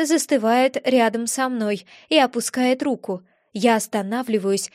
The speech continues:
и поворачиваюсь, чтобы посмотреть на него. «Что? Что случилось?» «Ничего», — говорит он поспешно.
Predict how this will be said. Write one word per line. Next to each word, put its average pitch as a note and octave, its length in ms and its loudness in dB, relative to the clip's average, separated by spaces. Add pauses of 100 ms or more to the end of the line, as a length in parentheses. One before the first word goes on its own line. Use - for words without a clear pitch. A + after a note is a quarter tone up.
(160)
и D4 100 0
поворачиваюсь, G#3+ 960 0 (140)
чтобы C4+ 340 -2
посмотреть B3+ 800 -2
на G#3+ 120 -4
него. F#3+ 400 -8 (880)
«Что? D#4 480 2 (300)
Что D4+ 260 2
случилось?» D4 680 0 (540)
«Ничего», — A3+ 680 0 (300)
говорит G3 580 0
он G#3 220 -4
поспешно. G3+ 680 -4